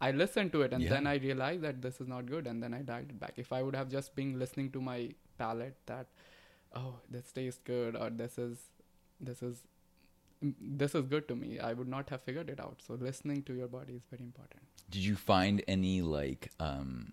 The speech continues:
Speaker 2: like, mental or emotional side effects when you, like, stop, when you, like, listen to your body and, like, in this case, stop drinking milk?
Speaker 1: I, yeah, I mean, that, that is also another aspect of eating. Some people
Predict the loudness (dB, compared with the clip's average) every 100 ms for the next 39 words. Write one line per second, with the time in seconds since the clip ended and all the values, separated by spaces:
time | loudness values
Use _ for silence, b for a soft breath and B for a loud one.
0 | -8 -6 -2 2 2 2 2 2 2 0
1 | -4 -4 -4 -2 -2 0 -2 0 0 0
2 | -2 -4 -6 -4 -4 -6 -8 -4 -2 0
3 | 0 2 0 0 -2 0 -2 0 -2 -2
4 | 0 0 0 0 -2 -6 -10 -8 -6 -6
5 | -6 -4 -4 -2 -2 -2 -6 -10 -8 -8
6 | -6 -8 -12 _ b b b b b _
7 | 4 4 4 0 -6 -8 -2 2 6 8
8 | 6 4 0 -4 -18 _ -2 2 2 2
9 | 4 6 6 6 6 6 4 4 4 4
10 | 2 2 0 2 2 2 2 -8 -10 -6
11 | -2 -2 -2 0 0 0 0 0 0 0